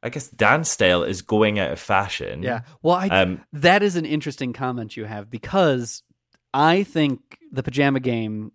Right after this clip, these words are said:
Speaker 2: marks a big transition in the choreography world, in no small part
Speaker 1: Totally.
Speaker 2: because it's Fosse's first show. Um,
Speaker 1: Yeah, yeah, yeah.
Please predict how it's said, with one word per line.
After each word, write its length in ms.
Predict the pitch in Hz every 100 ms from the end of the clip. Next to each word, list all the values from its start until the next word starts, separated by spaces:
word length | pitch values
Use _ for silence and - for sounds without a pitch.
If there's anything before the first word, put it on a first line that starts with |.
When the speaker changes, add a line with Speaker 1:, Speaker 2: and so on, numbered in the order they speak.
| -
Speaker 2:
marks 340 | 127 123 -
a 60 | 123
big 340 | 113 139 120
transition 600 | - 123 113 143 - 117
in 500 | 110 165 180 131 123 110 -
the 80 |
choreography 520 | - 127 113 107 107 107
world, 360 | 120 120 90
in 140 | 92 120
no 160 | 123
small 200 | 113 123 104
part 180 | 135
Speaker 1:
Totally. 180 | 76 80
Speaker 2:
because 160 | 135 104
it's 100 | 98
Fosse's 420 | 110 101 98 -
first 280 | - 104 -
show. 380 | - 160 95 - _ - _ -
Um, 220 | 127 110
Speaker 1:
Yeah, 80 | 80
yeah, 180 | 78 82
yeah. 280 | 82 82